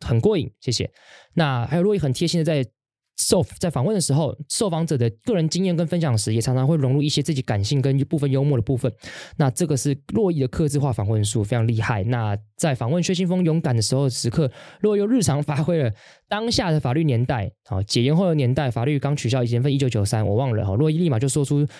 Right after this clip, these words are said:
薛律师正在吉普社宣讲的年代大概是哪一年，超帅的啦。好，这边打岔一下，对，因为我，我觉得我就是个人体编年史，就是我对年份这件事，就是每一个事件它对应到的年份，我不知道为什么，我从小就很容易记得很熟，我很擅长这件事情，好，非常非常擅长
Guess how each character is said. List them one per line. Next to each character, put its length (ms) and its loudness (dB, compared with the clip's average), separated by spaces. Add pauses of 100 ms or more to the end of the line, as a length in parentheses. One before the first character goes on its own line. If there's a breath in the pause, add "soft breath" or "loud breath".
(160 loud breath)
薛 580 0 (180)
律 180 4
师 180 0
正 140 0
在 100 0
吉 180 0
普 80 0
社 140 2
宣 240 0
讲 120 0
的 40 2
年 140 2
代 120 2
大 120 -2
概 100 -2
是 160 0
哪 160 0
一 60 2
年， 240 0
超 200 2
帅 140 -2
的 100 -2
啦。 200 -4
好， 100 -4
这 80 -4
边 80 -2
打 140 -6
岔 180 -4
一 40 -2
下， 140 0
对， 140 -4
因 60 -4
为 60 -2
我， 300 0 (240)
我 120 0
觉 100 -2
得 160 0 (540 loud breath)
我 200 4
就 100 -2
是 80 -2
个 60 0
人 100 0
体 100 -4
编 120 -2
年 180 2
史， 180 -2
就 120 -2
是 120 -2
我 260 0
对 160 -2
年 360 2
份 160 0
这 80 0
件 80 0
事， 120 -2
就 120 -2
是 60 -4
每 100 0
一 40 -2
个 100 -4
事 200 -2
件 120 -2
它 100 -2
对 100 -2
应 60 -2
到 60 -2
的 60 0
年 180 4
份， 160 0
我 100 0 (140)
不 100 -4
知 100 -4
道 100 0
为 100 2
什 120 -2
么， 60 0
我 40 0
从 220 -2
小 80 0
就 100 -2
很 80 2
容 100 2
易 40 0
记 140 -2
得 80 0
很 160 -4
熟， 340 -2
我 60 -2
很 80 2
擅 200 -2
长 140 -2
这 60 -2
件 140 2
事 140 0
情， 180 -6
好， 120 0
非 100 0
常 80 2
非 80 0
常 120 -2 (520 soft breath)
擅 220 2
长 340 0